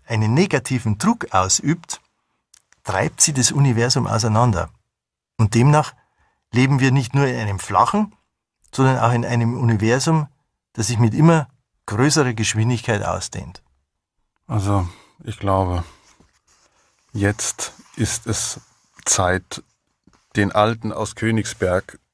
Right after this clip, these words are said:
Speaker 2: zum Abschluss zu Wort kommen zu lassen. Immanuel Kant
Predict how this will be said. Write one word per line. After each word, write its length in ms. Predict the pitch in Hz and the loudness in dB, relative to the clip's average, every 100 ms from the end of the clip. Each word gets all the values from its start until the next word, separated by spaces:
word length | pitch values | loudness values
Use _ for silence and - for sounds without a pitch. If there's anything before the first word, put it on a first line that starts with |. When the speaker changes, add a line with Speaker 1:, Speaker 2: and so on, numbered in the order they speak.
| - | -16
Speaker 2:
zum 280 | - 117 - | -6 -4 0
Abschluss 580 | 107 - - 104 92 - | -2 -2 -2 -2 -2 -6
zu 180 | 110 98 | -4 0
Wort 200 | 104 - | 0 -2
kommen 300 | 92 90 87 | -6 -6 -2
zu 120 | 95 | -2
lassen. 400 | 92 92 131 131 - - - - - - - _ _ _ _ _ _ _ _ _ _ _ | -2 -2 -4 -6 -14 -20 -20 -20 -20 -20 -20 _ _ _ _ _ _ _ _ _ _ _
Immanuel 460 | 139 131 147 180 135 | 4 6 6 4 0
Kant 480 | - 123 165 - | 0 -2 -2 -6